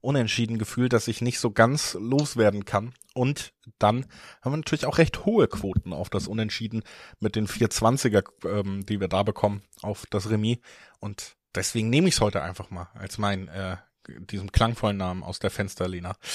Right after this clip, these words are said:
der Woche. Ähm, würd sagen, wir machen weiter und gucken mal, wie weit wir uns da aus dem Fenster lehnen müssen, wenn wir über Gladbach gegen Kiel sprechen als nächstes, Alex. Das ist das Duell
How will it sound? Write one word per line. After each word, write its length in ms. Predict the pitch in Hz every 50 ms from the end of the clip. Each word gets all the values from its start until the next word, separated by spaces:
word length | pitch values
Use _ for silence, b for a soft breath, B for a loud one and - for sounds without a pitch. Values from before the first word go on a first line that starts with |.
| B B B B B _ _ -
der 160 | 117 110 117
Woche. 320 | 151 160 - 156 156 147 - - _ _ _ - -
Ähm, 380 | 123 117 113 113 113 113 113 107
würd 140 | - 117 110
sagen, 220 | - 113 110 113 113
wir 80 | 110
machen 240 | 107 107 - 117 104
weiter 240 | 110 117 117 113 117
und 80 | 107
gucken 220 | - - 120 - 113
mal, 140 | 110 107 107
wie 120 | 107 101
weit 160 | 110 110 107
wir 80 | 110 104
uns 120 | 101 -
da 100 | - 110
aus 120 | 110 110 -
dem 80 | 117
Fenster 320 | - 123 117 110 - 113 107
lehnen 200 | 104 104 107 107
müssen, 260 | 107 - - 110 104
wenn 120 | 104 104
wir 60 | 107
über 180 | 104 104 107 101
Gladbach 520 | - - 110 117 - _ - 110 - - B B B B B B B B - -
gegen 280 | 147 170 185 180 156
Kiel 300 | - - - 190 202 180
sprechen 460 | - - - 107 110 101 - - 101
als 200 | 78 98 98 -
nächstes, 400 | - 95 95 90 - - 98 -
Alex. 400 | - 62 92 104 110 113 - -
Das 200 | - - 107 -
ist 120 | - - -
das 140 | - - -
Duell 340 | - - _ 127 120 127